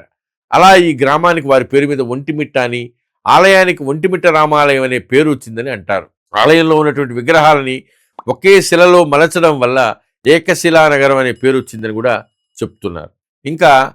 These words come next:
రామయ్య కళ్యాణం విషయానికి వస్తే, అన్ని క్షేత్రాలు రామాలయాల్లో చైత్ర శుద్ధ నవమి నాడు కళ్యాణం నిర్వహిస్తే, ఒంటిమిట్టలో నవమి తిథికి బదులు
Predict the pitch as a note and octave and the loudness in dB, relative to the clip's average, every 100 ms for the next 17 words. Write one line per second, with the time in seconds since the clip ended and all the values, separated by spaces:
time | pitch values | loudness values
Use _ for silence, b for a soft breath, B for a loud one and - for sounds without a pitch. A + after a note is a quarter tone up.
0 | _ _ _ A2 C#3 F3 G3 G3 F3+ - | _ _ _ -2 0 0 2 2 2 -2
1 | D#3 G3+ G#3 G3 E3 E3 D3+ B2+ A2 - | 0 2 2 0 -4 -4 -4 -4 -12 -14
2 | F2 - _ _ _ _ _ - C#3+ F#3+ | -18 -18 _ _ _ _ _ -8 -8 -4
3 | G#3 - - E3 E3 E3+ D#3+ C#3 G#2 - | -6 -6 -2 -2 0 2 2 2 -2 -10
4 | _ _ - A#2+ D#3 E3 D#3+ D#3 D3+ D3 | _ _ -6 -2 0 2 4 4 4 2
5 | D#3+ F3+ F3+ D3 D#3+ D#3+ E3 - C#3+ A#2+ | -2 -4 -4 -4 -4 -6 -8 -8 -14 -4
6 | D#3+ D3 B2+ C3 F3 G3 E3+ D#3 C#3+ C3 | -4 -2 -2 0 0 0 0 0 -2 -4
7 | A#2+ C#3 C3 A#2 A#2 A2+ A#2+ - F3 - | -2 -2 -4 -8 -10 -12 -10 -6 -6 -8
8 | _ _ - D#3 F3 G#3+ G3+ G3 D#3 B2 | _ _ -6 -4 -2 -2 0 0 2 0
9 | - _ _ _ A2 C3 E3+ A3 A3+ G#3 | -2 _ _ _ -4 0 2 0 0 -6
10 | F3+ D#3+ F#3 E3+ D#3 C3+ C#3 B2+ | -6 -4 -4 -6 -2 -2 -2 -6